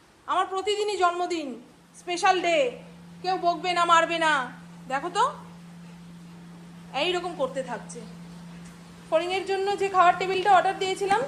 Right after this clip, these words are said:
সেটা তো সাইজে অনেক ছোট, অর্ডার দেওয়ার সময় খেয়াল করিনি,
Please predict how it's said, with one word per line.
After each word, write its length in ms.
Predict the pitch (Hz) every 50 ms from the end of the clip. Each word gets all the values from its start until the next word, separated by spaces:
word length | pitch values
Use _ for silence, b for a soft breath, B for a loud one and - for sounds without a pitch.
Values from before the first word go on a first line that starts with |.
| - -
সেটা 180 | 403 - 339
তো 140 | 339 349 381
সাইজে 320 | 381 381 302 311 330 339 392
অনেক 240 | 349 330 349 381 - -
ছোট, 300 | - - 370 370 - 320 311 381 494 - - - - - - - - - - - - - - - - - - - - - - - - - - - - - - - - - - -
অর্ডার 280 | 277 269 285 311 294
দেওয়ার 180 | 359 359 370 370
সময় 200 | 370 370 370 381
খেয়াল 300 | 381 359 320 311 349 349
করিনি, 420 | 370 349 320 294 254 233 214 208